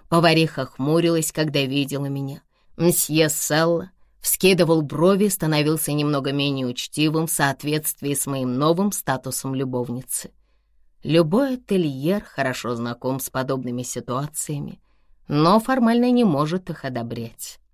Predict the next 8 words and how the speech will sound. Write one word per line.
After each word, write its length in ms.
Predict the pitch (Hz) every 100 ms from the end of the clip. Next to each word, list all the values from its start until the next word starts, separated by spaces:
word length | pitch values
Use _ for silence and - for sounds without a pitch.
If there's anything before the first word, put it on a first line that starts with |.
| _ _ _ _ _ _
И, 120 | 160
наконец, 840 | 135 120 - 127 127 127 - - - _ _ _ _
Анна. 460 | 170 143 120 - - _ _ _ _ _ _ _
Ее 300 | 151 156 139
взгляды 540 | 117 110 131 139 131 127
прожигали 600 | - 131 135 127 135 131
меня 280 | 127 127 123
насквозь. 760 | 123 - - 123 123 - -